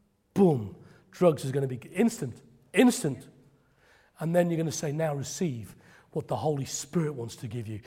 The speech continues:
not what you're pumping into yourself. The Holy Spirit's gonna be pumped into you,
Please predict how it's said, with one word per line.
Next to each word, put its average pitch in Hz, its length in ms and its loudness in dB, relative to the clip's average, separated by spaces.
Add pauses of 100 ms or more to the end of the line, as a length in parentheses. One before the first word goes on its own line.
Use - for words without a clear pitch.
(220)
not 151 200 0
what 143 160 -4
you're 131 100 -8
pumping 151 420 -6
into 139 220 -8
yourself. 123 480 -8 (280)
The 127 80 -8
Holy 139 240 -6
Spirit's - 360 -6
gonna 113 160 -10
be 107 100 -10
pumped 147 420 -2
into 131 260 -8
you, 107 60 -10